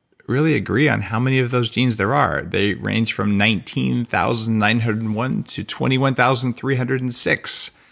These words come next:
And in the last decade, they realized that not all genes produce proteins.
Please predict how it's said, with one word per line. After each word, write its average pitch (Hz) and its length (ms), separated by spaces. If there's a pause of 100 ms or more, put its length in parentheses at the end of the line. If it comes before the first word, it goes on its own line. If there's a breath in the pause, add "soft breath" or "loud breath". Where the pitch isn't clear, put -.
(680 soft breath)
And 127 180
in 131 420 (220)
the 120 160
last 143 220
decade, 120 360
they 113 180
realized 117 340
that 90 100
not 120 200
all 143 120
genes 139 300
produce 143 300
proteins. 85 720